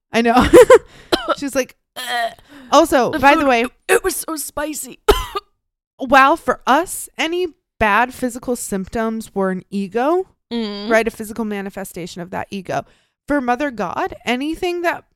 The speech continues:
Speaker 1: happened to her that was bad was because she was taking on the sins of humanity. And her humanly body couldn't handle that.
Speaker 2: What a giver.
Speaker 1: I know.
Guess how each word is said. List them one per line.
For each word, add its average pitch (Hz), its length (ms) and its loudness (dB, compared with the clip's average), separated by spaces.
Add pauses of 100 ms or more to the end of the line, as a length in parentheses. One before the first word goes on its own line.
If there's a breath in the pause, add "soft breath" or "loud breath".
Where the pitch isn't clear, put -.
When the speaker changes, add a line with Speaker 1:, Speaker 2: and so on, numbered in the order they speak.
Speaker 1:
happened 262 460 -6
to 277 60 -2
her 254 180 -2
that 226 180 -2
was 196 180 -4
bad 196 440 -4
was 247 160 -6
because 247 260 -6
she - 160 -6
was 269 200 -6
taking 240 480 -8
on 202 360 -8 (480)
the 240 100 0
sins 214 540 -8
of 196 100 -8
humanity. 175 920 -12 (800)
And 220 220 -2
her 240 140 -2
humanly 247 640 -6
body 175 480 -10
couldn't - 480 -12
handle - 480 -12
that. - 340 -14 (300)
Speaker 2:
What 247 200 -6
a 240 60 -6
giver. 220 520 -10 (360)
Speaker 1:
I 180 100 -2
know. 175 300 -4